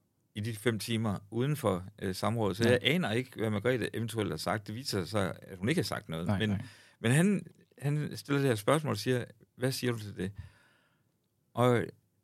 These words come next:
Speaker 1: det, det, der var så vildt for mig, det var, at jeg kunne ikke få et ord ud over munden. Altså,
Speaker 2: Nej.
Speaker 1: det var som, min mund var helt tør.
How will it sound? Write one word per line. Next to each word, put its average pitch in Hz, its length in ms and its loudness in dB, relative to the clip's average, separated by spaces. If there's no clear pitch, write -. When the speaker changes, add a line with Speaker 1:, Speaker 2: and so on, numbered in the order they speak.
Speaker 1:
det, 117 100 -14
det, 160 120 6
der 175 60 8
var 160 160 6
så 160 100 0
vildt 170 260 -2
for 139 100 2
mig, 139 120 2
det 135 80 0
var, 147 160 0
at - 80 -6
jeg 127 80 -4
kunne 147 100 -2
ikke 143 80 -8
få 135 80 0
et 127 160 0
ord 180 380 0
ud 143 200 2
over 131 200 2
munden. 110 440 0
Altså, 110 160 -2
Speaker 2:
Nej. 101 60 0
Speaker 1:
det 139 80 4
var 139 80 4
som, 156 320 2
min 127 180 0
mund 143 160 0
var 117 180 -2
helt 123 380 -2
tør. - 440 0